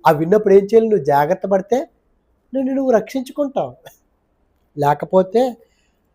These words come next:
ఖడ్గం వచ్చి ప్రాణం తీసినట్లు వాడు తన ప్రాణముకు తానే ఉత్తరవాది.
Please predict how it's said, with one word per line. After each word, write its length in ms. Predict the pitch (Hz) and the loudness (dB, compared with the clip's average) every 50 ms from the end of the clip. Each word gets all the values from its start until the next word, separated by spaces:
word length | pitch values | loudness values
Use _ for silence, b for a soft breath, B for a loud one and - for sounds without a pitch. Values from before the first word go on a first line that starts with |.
| _ _ _ _ | _ _ _ _
ఖడ్గం 320 | - 170 160 165 196 262 262 | 2 2 4 6 8 10 10
వచ్చి 200 | 262 254 277 247 | 10 8 4 4
ప్రాణం 360 | 254 240 226 233 247 262 254 | 6 8 8 10 8 6 6
తీసినట్లు 420 | 226 269 254 - 262 269 254 277 | 4 -2 0 4 6 6 8 8
వాడు 440 | 269 262 254 254 262 311 349 320 269 | 8 10 10 10 10 10 8 8 6
తన 200 | 226 - 190 175 | 6 4 2 2
ప్రాణముకు 420 | 165 - 170 170 175 190 214 220 208 | 2 4 4 4 4 4 2 0 0
తానే 280 | - 190 185 185 196 | 0 0 0 0 -2
ఉత్తరవాది. 640 | 185 190 _ 165 160 156 156 147 143 139 143 139 | -6 -6 _ -12 -12 -12 -12 -14 -16 -18 -20 -20